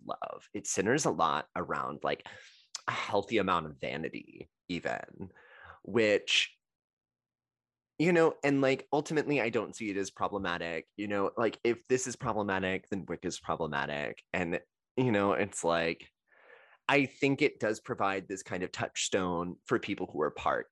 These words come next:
of this sort of large Italian diaspora. And even though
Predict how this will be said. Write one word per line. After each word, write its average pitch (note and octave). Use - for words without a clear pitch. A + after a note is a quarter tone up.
of G#2
this F#2+
sort -
of F2
large D#2+
Italian E2
diaspora. F2
And E3+
even E3+
though C#3